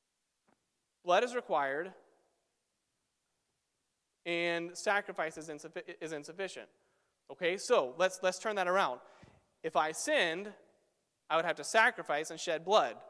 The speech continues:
but the sacrifice isn't sufficient to take away my sin. Do you see that? Do you see what's going on here? Some, there's, there's something missing, and, and, and God realized this because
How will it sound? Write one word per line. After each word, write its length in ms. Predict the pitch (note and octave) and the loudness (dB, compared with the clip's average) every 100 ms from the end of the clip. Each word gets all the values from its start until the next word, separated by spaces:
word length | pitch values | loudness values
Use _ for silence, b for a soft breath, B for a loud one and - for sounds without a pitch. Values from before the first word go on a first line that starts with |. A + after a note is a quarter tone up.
| - | -6
but 140 | E3 D#3 | -4 -4
the 80 | D#3 | -4
sacrifice 520 | E3+ D#3+ E3 D#3 D3+ | -6 -6 -6 -8 -8
isn't 220 | D#3 D3 | -12 -14
sufficient 500 | D3 A#3 B3+ E3+ D#3 _ - | -6 -2 0 -2 -10 _ -20
to 60 | - | -16
take 180 | E3+ D#3+ | -12 -10
away 140 | D3+ | -8
my 140 | C#3+ C#3+ | -8 -10
sin. 260 | - F3+ A#2+ G#2 _ _ _ _ _ _ | -8 -8 -10 -20 _ _ _ _ _ _
Do 60 | E3+ | -12
you 60 | |
see 180 | E3+ A#3+ | -8 -2
that? 280 | D4 D#4+ A#3 | 2 2 0
Do 60 | F#3 | -4
you 60 | G#3+ | -6
see 180 | C#4 | -4
what's 180 | C#4+ B3+ | -4 -4
going 220 | - B3 | -4 0
on 160 | G#3+ B3+ | 0 0
here? 280 | D#4+ F4 D#4 - _ _ _ _ _ _ _ _ _ _ _ _ _ _ _ _ _ _ | -2 -6 -8 -12 _ _ _ _ _ _ _ _ _ _ _ _ _ _ _ _ _ _
Some, 240 | - A#3+ G#3 | -4 -2 0
there's, 240 | A3 G#3 | -2 -2
there's 240 | - A3 G#3 | -2 -2 -2
something 480 | A#3+ A#3+ B3 A3+ G3+ | -4 -6 -6 -8 -4
missing, 460 | A#3+ A#3 F#3+ C3+ - | -4 -4 -8 -8 -6
and, 200 | F#3+ F3+ F#3+ | -6 -6 -6
and, 240 | G3 F3+ - b b b _ | -6 -8 -14 b b b _
and 360 | F#3 F3+ F3 E3 | -2 0 -2 6
God 320 | G3+ G#3 F#3+ | 6 6 2
realized 500 | A#3 D4+ A#3+ F#3 F3 | 4 8 8 6 4
this 180 | F#3 F#3+ | 0 0
because 640 | F#3+ - D4 A3+ F3 F3+ | -4 0 4 6 6 2